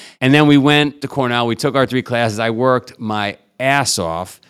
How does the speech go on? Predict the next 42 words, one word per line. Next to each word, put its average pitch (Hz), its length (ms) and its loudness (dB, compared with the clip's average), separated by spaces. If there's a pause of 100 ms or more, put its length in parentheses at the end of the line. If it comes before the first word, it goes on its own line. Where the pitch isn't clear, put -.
(320)
and 110 160 -4
got 107 160 -2
two 151 240 2
A's 131 300 4
and 117 80 2
a 104 80 0
B, 104 240 4
which 101 180 0
for - 160 -2
me 127 240 4
might 107 240 2
as 104 140 -2
well 107 200 0
have 101 140 -4
been 104 240 -2
like 98 340 -4 (320)
getting 117 280 0
accepted 107 640 -4
to 113 140 -4
work 107 280 -2
for 101 160 -4
Tesla 110 560 0
along 98 300 0
Elon 104 340 2
Musk. 110 100 2
Like, 104 160 2
it 113 40 0
was 110 120 2
a 110 60 6
big 104 320 2
deal 104 240 4
for - 160 -10
me. 92 340 -8 (640)
And 120 400 -2
we 123 100 2
reapplied, 110 960 2
and 107 220 -2
neither 120 260 6
of 104 140 4
us 95 120 0
got 95 200 0
accepted. 82 560 -8